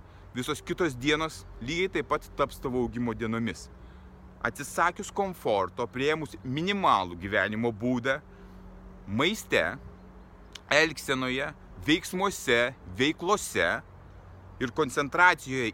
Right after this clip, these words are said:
į savo viziją, į savo tikslą, kurį tu turi atrasti,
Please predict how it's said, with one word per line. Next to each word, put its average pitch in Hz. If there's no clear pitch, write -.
į 151
savo 120
viziją, 147
į 135
savo 123
tikslą, 135
kurį 127
tu 117
turi 120
atrasti, 117